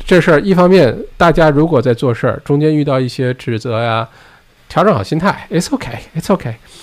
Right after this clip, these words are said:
但另外一方面呢，就是任何指责你了、辱骂你了什么，你可以问他，你为大家做了什么，好吧？如果你不满，可以指责，可以指正，你可以出一个更好的方案，你可以出一个更好的证据出来，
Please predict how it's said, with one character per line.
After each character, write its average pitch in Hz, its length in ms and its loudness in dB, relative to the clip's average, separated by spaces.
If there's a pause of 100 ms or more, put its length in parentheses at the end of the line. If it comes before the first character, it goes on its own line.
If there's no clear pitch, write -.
(340)
但 175 120 4
另 196 140 8
外 190 80 8
一 170 40 6
方 156 140 2
面 147 200 4
呢， 123 60 0
就 127 140 0
是 117 320 2 (500)
任 214 180 6
何 135 320 4 (300)
指 131 160 -2
责 131 160 4
你 151 140 4
了、 101 200 -4 (320)
辱 123 140 -2
骂 147 200 4
你 110 100 0
了 113 160 -6
什 - 120 -12
么， 110 60 -2
你 147 100 0
可 196 80 -2
以 170 40 2
问 185 160 2
他， 110 160 -6
你 127 160 -2
为 165 100 2
大 170 140 4
家 143 120 4
做 139 180 0
了 104 80 -2
什 113 120 -10
么， - 100 -12 (140)
好 - 100 -8
吧？ 113 240 -4
如 147 120 0
果 196 80 4
你 156 100 2
不 180 140 -2
满， 127 240 -2
可 - 140 -6
以 185 120 -2
指 139 260 -6
责， 131 140 -8 (100)
可 - 140 -6
以 190 80 0
指 143 180 -8
正， 208 180 0 (560)
你 131 80 0
可 180 100 0
以 143 80 4
出 185 200 2
一 190 40 8
个 202 80 6
更 214 180 2
好 104 160 0
的 104 80 -2
方 107 180 0
案， 104 160 -2
你 143 120 -4
可 190 80 -2
以 - 20 0
出 202 220 -2
一 208 40 2
个 202 100 2
更 202 180 2
好 117 80 -2
的 104 80 -4
证 240 200 2
据 120 120 0
出 - 180 -14
来， 120 80 -12